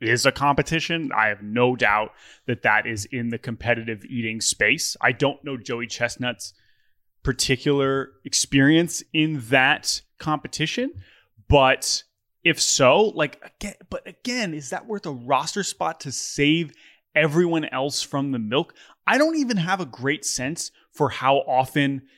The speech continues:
teams go through entire Gatorade coolers over the course of one game. Like, I,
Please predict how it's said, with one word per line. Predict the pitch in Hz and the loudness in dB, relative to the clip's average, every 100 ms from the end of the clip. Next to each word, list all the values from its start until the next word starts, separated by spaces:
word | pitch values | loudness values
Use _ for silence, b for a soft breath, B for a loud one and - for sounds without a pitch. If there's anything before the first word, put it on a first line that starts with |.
| _ | _
teams | - - 139 135 | -2 2 2 2
go | - 147 131 | 0 4 4
through | 120 131 139 131 | 2 -4 -6 -4
entire | 131 117 - - 123 131 131 | -8 -10 -10 0 2 2 0
Gatorade | 107 120 131 135 135 | -2 -2 0 0 -4
coolers | 123 - 143 135 120 | -6 -6 -4 -2 -4
over | - 127 113 | -4 -4 -4
the | 117 | -10
course | - 131 127 - | -8 -8 -8 -8
of | 104 | -10
one | 98 120 113 | -6 -6 -6
game. | - 120 147 _ _ _ _ _ _ - | -4 -6 -6 _ _ _ _ _ _ 4
Like, | 147 | 6
I, | 147 | 6